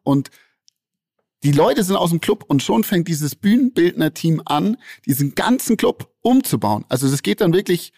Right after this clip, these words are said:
wie, wie bei einem Konzert, sechs, sieben Stunden bauen die den ganzen Club um, Dekoration, schieß mich tot. Und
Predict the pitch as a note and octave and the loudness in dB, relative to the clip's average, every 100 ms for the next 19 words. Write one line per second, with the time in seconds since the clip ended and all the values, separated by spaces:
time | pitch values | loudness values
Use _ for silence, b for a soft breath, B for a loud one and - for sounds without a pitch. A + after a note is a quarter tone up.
0 | _ D3 D3 G#3 C#3+ F#3 G3+ G3 E3+ E3+ | _ -6 -2 -2 -4 -4 -2 -2 -2 -2
1 | F3+ D3+ A#2+ E3 - - F3 D#3+ G3 G#3+ | 0 -2 -2 -4 -4 -2 0 0 0 -2
2 | F#3 D#3 D#3+ E3 D3 D3+ F#3+ A3 - F#3 | 0 0 2 2 2 2 2 0 -4 -2
3 | G3+ F3+ F3+ F3+ B B B B - E3 | -2 0 0 0 B B B B -4 -2
4 | F3 E3+ E3 - F#3 G3+ F3+ - - G#3 | 0 0 0 0 2 2 0 -2 0 2
5 | A#3+ D3+ C3 - C#3+ F#3+ - B B B | 2 0 0 0 2 2 -2 B B B
6 | _ D3+ D#3 D#3 D#3 D3+ | _ 0 2 4 2 0